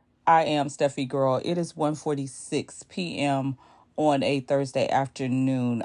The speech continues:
Um, I'm coming back to back. You probably saw my Steffi short, um, that was done not too long ago.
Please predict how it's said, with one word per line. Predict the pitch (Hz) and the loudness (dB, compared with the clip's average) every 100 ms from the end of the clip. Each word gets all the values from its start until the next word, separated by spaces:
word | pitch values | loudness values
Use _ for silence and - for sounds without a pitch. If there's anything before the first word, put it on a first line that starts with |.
| - | 2
Um, | 147 135 131 127 - | 2 4 2 -2 -2
I'm | 160 165 | -2 -2
coming | 160 220 220 208 165 143 131 | -2 0 2 0 0 0 -2
back | 113 139 135 | 4 4 4
to | - | -2
back. | 123 120 123 135 | 2 2 2 -2
You | |
probably | 123 143 135 131 | 0 2 2 -2
saw | 127 127 | -2 0
my | 127 | 0
Steffi | 123 - - 127 | 0 -4 -4 -4
short, | 120 - 120 113 - - - - | -6 -2 -2 -2 -8 -20 -20 -2
um, | 127 110 110 117 120 - | 0 0 -2 -6 -8 0
that | 123 | 0
was | 101 123 | 0 -2
done | 120 110 | -2 0
not | 120 - | 0 0
too | - | -2
long | 127 117 113 | -2 -2 -4
ago. | 131 135 143 175 | -6 4 4 4